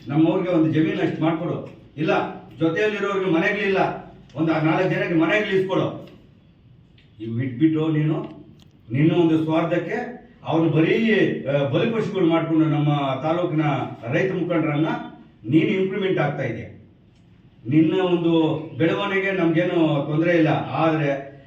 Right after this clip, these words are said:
ಅಧಿಕಾರಿಗಳನ್ನ ಬೆದರಿಸೋದು ನಿಷ್ಠಾವಂತ ಅಧಿಕಾರಿನ, ಫ್ರಾಡ್ ಅವ್ರಿದ್ರೆ ಅವ್ರ ಶಿಕ್ಷೆಗೆ ಅನುಭವಿಸ್ಲಿ, ನಮ್ಗೆ ಬೇಕ-, ಬೇಕಾಗಿಲ್ಲ.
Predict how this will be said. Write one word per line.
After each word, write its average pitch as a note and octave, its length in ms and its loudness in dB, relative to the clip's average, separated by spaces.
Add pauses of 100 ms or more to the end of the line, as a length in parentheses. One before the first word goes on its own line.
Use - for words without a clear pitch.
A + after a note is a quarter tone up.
(120)
ಅಧಿಕಾರಿಗಳನ್ನ E3+ 720 0
ಬೆದರಿಸೋದು D#3 680 0
ನಿಷ್ಠಾವಂತ E3 540 0
ಅಧಿಕಾರಿನ, D3+ 380 -2 (320)
ಫ್ರಾಡ್ F3+ 360 0
ಅವ್ರಿದ್ರೆ G3+ 720 -2 (220)
ಅವ್ರ D3+ 180 -2
ಶಿಕ್ಷೆಗೆ G3+ 380 -6
ಅನುಭವಿಸ್ಲಿ, F3+ 480 -2
ನಮ್ಗೆ D3+ 280 2
ಬೇಕ-, D#3 280 0
ಬೇಕಾಗಿಲ್ಲ. D#3+ 640 -2